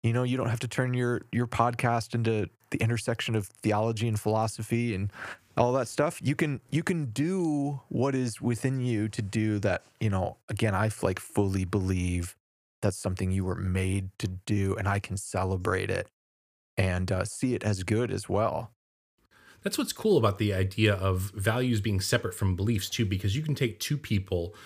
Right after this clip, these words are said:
Speaker 2: who believe the same thing or similar things in the sense of we're both heading in a similar direction, but the way that you get there might be different,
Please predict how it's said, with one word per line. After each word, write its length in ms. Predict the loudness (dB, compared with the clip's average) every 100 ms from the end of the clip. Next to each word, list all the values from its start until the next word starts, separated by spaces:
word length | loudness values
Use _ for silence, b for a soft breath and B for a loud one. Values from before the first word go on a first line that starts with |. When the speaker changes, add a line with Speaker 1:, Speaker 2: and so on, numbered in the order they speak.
| B B
Speaker 2:
who 100 | 2
believe 440 | 4 2 2 0
the 60 | -2
same 280 | 2 2 2
thing 440 | 0 0 0 0
or 180 | 2 2
similar 380 | 4 4 6 4
things 380 | 2 0 0
in 80 | 2
the 60 | 2
sense 220 | 2 2
of 120 | 2
we're 80 | 0
both 340 | 4 2 2 -8 B B 0
heading 260 | 4 6
in 80 | 6
a 60 | 4
similar 340 | 4 4 4
direction, 640 | 4 2 2 -2 -4 -6 -8 B B B
but 140 | 0
the 80 | 2
way 220 | 6 6
that 140 | 6 4
you 120 | 0
get 260 | 0 0 0
there 140 | 2
might 220 | 2 0
be 100 | -6
different, 400 | -6 -8 -8 -10